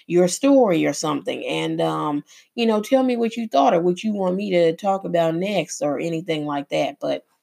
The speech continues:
I do wanna hear from you guys. Just because you're only listening to it wherever you're listening, um, does not mean you can't still be engaged by,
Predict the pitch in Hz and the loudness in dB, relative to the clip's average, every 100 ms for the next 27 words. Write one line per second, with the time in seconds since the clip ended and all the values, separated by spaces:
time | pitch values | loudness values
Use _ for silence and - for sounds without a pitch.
0 | _ 160 175 208 190 165 165 156 160 156 | _ -8 -4 -4 -2 -2 -4 -4 -4 -4
1 | 151 147 147 143 - - - - - 190 | -2 0 0 -2 -6 -20 -20 -20 -4 -4
2 | 190 185 180 160 160 160 160 151 156 156 | -4 -2 0 2 0 0 0 0 0 -2
3 | 156 156 165 151 147 135 147 151 147 147 | -4 -6 -4 -2 -2 -2 -2 -2 -2 -4
4 | 143 147 143 143 143 143 - _ _ - | -2 -2 -4 -6 -6 -6 -10 _ _ -8
5 | 160 151 151 147 160 156 151 147 156 - | -4 -2 -4 -4 -2 -2 -2 -4 -6 -8
6 | 156 147 - 156 151 147 147 143 143 156 | -6 -6 -6 -6 -4 -4 -4 -4 -4 -2
7 | 147 147 139 151 147 139 139 139 | -2 -4 -4 -4 -4 -2 -4 -4